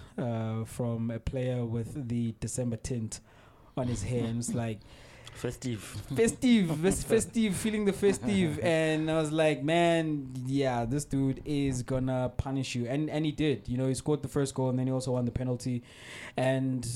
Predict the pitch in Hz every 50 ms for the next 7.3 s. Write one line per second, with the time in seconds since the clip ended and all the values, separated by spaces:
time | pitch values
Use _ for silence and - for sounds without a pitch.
0 | 147 165 143 131 127 - 147 147 143 - 175 165 143 120 110 98 101 127 - -
1 | - - 147 135 127 127 127 127 131 131 123 113 127 123 127 131 117 120 120 117
2 | - - 117 - 127 123 120 123 113 113 110 - 123 120 113 - 123 120 107 104
3 | 120 117 113 113 123 120 117 113 - 120 113 113 117 127 143 160 160 151 156 165
4 | 160 156 143 143 139 147 143 131 123 127 123 120 135 139 135 127 160 160 - 196
5 | 190 185 - - 170 156 147 135 - 131 127 - 160 143 127 135 120 123 123 117
6 | 120 127 120 110 - - - _ _ _ - 139 127 127 127 123 117 - - 127
7 | 120 117 - 113 104 95